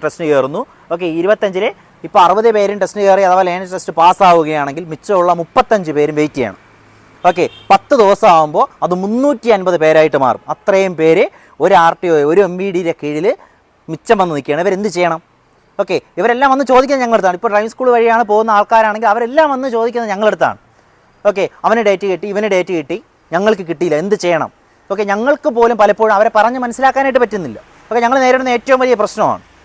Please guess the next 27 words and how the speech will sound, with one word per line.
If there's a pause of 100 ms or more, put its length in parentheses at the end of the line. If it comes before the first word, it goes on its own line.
(140)
ഞങ്ങൾക്ക്
പോലും
പലപ്പോഴും
നേരിടാൻ (280)
പറ്റുന്നില്ല
എന്നുള്ളതാണ്
വാസ്തവം. (340)
ഓക്കെ,
ഈ
ഒരു
സാഹചര്യം
നിങ്ങൾ
എല്ലാവരും
മനസ്സിലാക്കണം.
അതിന്
വേണ്ടിയിട്ടാണ്
ഈ
സർക്കുലറിൻ്റെ
ഓരോ (140)
പോയിന്റും (460)
വായിച്ച്
വായിച്ച്
പറയുന്നത്.
ഓക്കെ,
ഇനി
അടുത്ത (220)
സർക്കുലറിൽ